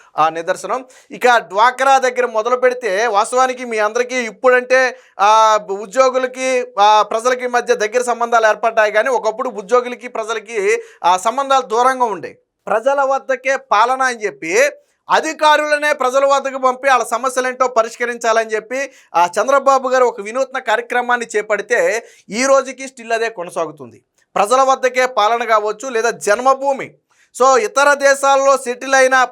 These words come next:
ఆ, ప్రవాసాంధ్రులు ఎవరైతే ఉన్నారో వాళ్ళందరూ కూడా కన్నతల్లి రుణం తీర్చుకోవాలనే ఉద్దేశంతో చంద్రబాబు గారి పిలుపు మేరకు, ఆ, కదిలొచ్చి చాలామంది చాలా రకాలుగా దాత సహాయం చేశారు. So, ఈ రోజుకి దాని ప్రభావం,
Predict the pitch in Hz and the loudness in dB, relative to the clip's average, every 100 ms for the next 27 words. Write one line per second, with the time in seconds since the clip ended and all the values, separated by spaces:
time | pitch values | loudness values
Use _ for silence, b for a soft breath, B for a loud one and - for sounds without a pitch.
0 | - 185 185 202 156 - _ 185 233 262 | 0 2 4 4 0 -12 _ 0 2 4
1 | 262 254 247 208 214 240 233 233 208 185 | 2 0 0 0 2 0 -2 -6 -2 -2
2 | 185 277 B B - 185 226 220 247 277 | 2 0 B B 0 2 4 4 4 2
3 | 269 262 269 269 233 254 277 277 285 247 | 2 2 0 0 -4 -4 -2 0 0 -2
4 | 233 269 269 269 233 247 247 240 226 196 | -2 -4 -4 -8 0 2 2 2 -2 -2
5 | 240 233 233 254 247 220 233 233 233 220 | -2 -2 -2 -4 -2 -4 -2 0 0 0
6 | 220 220 208 208 208 196 196 233 269 B | -4 -4 -12 -12 -6 -6 -4 -6 -6 B
7 | B 160 170 - 226 285 277 277 269 277 | B -2 -2 0 -2 2 2 2 -6 -10
8 | 233 226 226 277 277 262 254 262 220 220 | -10 0 4 4 2 -2 -8 -8 -2 2
9 | 240 240 226 226 220 233 233 185 196 214 | 4 2 2 0 0 0 0 0 -2 -2
10 | 208 202 180 180 180 147 139 127 110 b | -6 -6 -2 -2 -2 -10 -12 -14 -16 b
11 | b - 240 220 240 262 254 247 269 262 | b -2 0 0 0 2 2 -4 -10 0
12 | 220 214 220 202 220 226 254 | 0 0 -2 2 4 2 -2